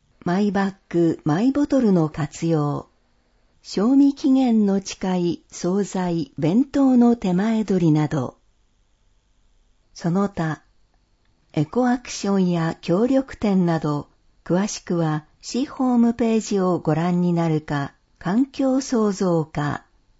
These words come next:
電話、六三二二四零九へ。五十四ページ、囲み。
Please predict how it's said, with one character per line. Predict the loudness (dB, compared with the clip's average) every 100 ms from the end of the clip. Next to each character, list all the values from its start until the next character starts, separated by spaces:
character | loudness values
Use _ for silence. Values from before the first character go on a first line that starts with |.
| _ _
電 | -2 0 2 0
話、 | -2 -6 _ _ _ _ _ _
六 | -2 -2 -4
三 | -4 -2 2 2
二 | 2 0 -2 _ _ _ _
二 | 0 4 4
四 | 4 4 2
零 | 2 0 -2
九 | -4 0 0 0 -6 _ -6
へ。 | -4 -4 -8 _ _ _ _ _ _ _ _ _ _ _ _ _ _ _ _ _ _ _
五 | 0 2
十 | 2 2
四 | 4 4 2
ペ | 2 0 0
ー |
ジ、 | 2 0 0 -6 _ _ _ -20 -6
囲 | -6 -2 0
み。 | 0 0 -2